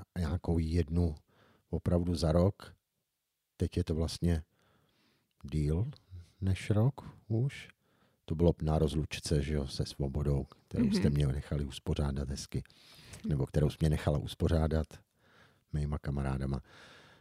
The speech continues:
Speaker 1: Ale, eh, takže vlastně jsem úplně v podstatě čistý, dá se říct. V podstatě čistý, divnej, <laughs> kde to řeknu.
Speaker 2: Ale vždycky to tak nebylo, že jo?
Speaker 1: Vždycky to tak nebylo, samozřejmě, no.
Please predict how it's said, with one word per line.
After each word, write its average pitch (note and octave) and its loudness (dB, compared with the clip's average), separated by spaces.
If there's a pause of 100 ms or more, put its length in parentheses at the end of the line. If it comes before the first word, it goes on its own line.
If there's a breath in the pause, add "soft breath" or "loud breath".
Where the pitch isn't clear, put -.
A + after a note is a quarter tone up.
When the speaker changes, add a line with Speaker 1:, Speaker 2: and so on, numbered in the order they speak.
(340 loud breath)
Speaker 1:
Ale, D2+ 2 (540)
eh, - 0 (200)
takže F#2 4
vlastně F2+ 4 (100)
jsem E2+ 2
úplně D#2 2
v - -16
podstatě - -6
čistý, - -4
dá C#2 -2
se C#2+ -2
říct. - -8 (460)
V - -20
podstatě G#2 2
čistý, G#2 2 (180)
divnej, E2 2 (100)
<laughs> - 4
kde F#2+ 2
to F2 -2
řeknu. D#2+ 0
Speaker 2:
Ale G#3 6
vždycky - 2
to A#3+ 2
tak - -4
nebylo, A#3+ 2
že F#3 -2
jo? G2+ -2 (200)
Speaker 1:
Vždycky - -6
to D#2+ -2
tak - 0
nebylo, D2+ 6
samozřejmě, C#2 -4
no. C2+ -4